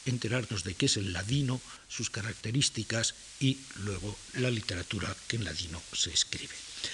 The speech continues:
Entonces paso al primer tema, vieja tradición sefardí. La literatura que los sefardíes han escrito en ladino para siempre.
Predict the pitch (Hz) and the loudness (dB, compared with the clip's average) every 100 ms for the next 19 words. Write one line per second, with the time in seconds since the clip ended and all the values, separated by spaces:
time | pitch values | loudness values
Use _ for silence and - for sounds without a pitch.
0 | - - - 151 143 - 143 143 - 120 | -4 -6 6 8 8 10 8 6 2 0
1 | 107 95 82 - - - - - - - | 2 0 -2 -4 -6 -10 -8 -10 -8 -4
2 | - - 120 143 160 175 170 - 110 104 | -4 -2 6 8 8 4 0 0 0 0
3 | 95 - 120 - 92 - 80 87 87 - | 2 4 4 4 0 0 -4 -2 -2 -4
4 | - - - - - - - - - - | -10 -14 -14 -14 -14 -14 -14 -16 -16 -10
5 | - - - - - - - - - - | -6 -6 -4 -4 -4 -6 -6 -6 -8 6
6 | 139 151 147 147 135 - 190 170 143 - | 12 12 12 10 8 12 12 12 12 10
7 | 139 131 - 131 123 120 147 135 127 - | 12 12 10 8 8 12 12 12 12 8
8 | - 147 139 131 - 135 131 123 117 113 | 10 10 12 8 8 8 8 6 6 4
9 | 110 131 131 151 - - - - - - | 6 8 10 8 4 -10 -8 -6 -6 -8
10 | - - - - - - - - - - | -10 -12 -16 -16 -16 -16 -16 -16 -16 0
11 | 131 120 - 147 123 101 - 87 | 4 8 10 10 10 6 -2 -2